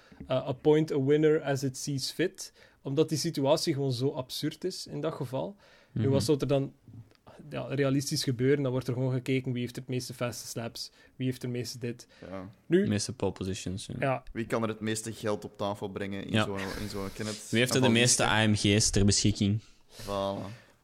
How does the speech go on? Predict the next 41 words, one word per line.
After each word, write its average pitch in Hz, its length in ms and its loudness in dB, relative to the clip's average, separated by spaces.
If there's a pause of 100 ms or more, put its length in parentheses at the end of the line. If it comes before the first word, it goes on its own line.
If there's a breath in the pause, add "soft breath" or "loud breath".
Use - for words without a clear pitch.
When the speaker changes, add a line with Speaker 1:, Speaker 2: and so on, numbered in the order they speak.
(120)
Speaker 1:
Maar 185 100 8
het, - 100 8
het - 60 -12
Speaker 2:
Goed, 180 200 2
Speaker 1:
komt 175 160 2
Speaker 2:
oké. 180 100 0
Speaker 1:
er 165 60 4
gewoon 165 200 6
op 160 120 0
neer. 147 280 4
Stel 156 300 4
nu 170 100 4
dat 143 180 2
ze 135 160 -2
alle 175 280 2
twee, 131 420 -2
twee 147 180 2
keer 156 240 4
D - 20 0
N 139 360 4
F'en 170 140 -4
de 135 120 0
volgende 135 380 0
twee 135 200 -2
races 135 420 -4
en 151 100 -8
dat 131 120 -2
het 127 180 -4
puntentotaal 143 800 -2
op 127 160 -10
een 147 120 2
of 139 80 -2
andere 139 180 0
manier 127 440 -2
gelijk 123 480 -2
zou 156 180 -4
staan, 151 380 -6
om 147 80 -12
gelijk 127 320 -4
welke 135 280 -2
reden, 131 380 -2